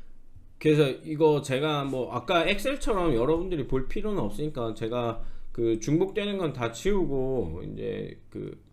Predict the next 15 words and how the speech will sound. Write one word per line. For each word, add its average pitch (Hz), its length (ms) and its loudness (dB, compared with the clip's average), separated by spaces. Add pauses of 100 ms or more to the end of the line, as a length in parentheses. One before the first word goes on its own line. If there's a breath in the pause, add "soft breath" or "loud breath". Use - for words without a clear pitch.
(120)
피디에프 202 460 -4
파일로 127 760 0 (140)
블로그에 160 400 2
올려놓을 160 840 2
테니까 107 760 0 (380 loud breath)
그, 101 280 -4
이 156 460 -8
정도만 240 600 4
공부를 180 600 0
하시면 202 420 -4
될 87 140 -6
것 151 100 -4
같아요. 135 280 0
만약에 170 400 4
뭐 127 320 0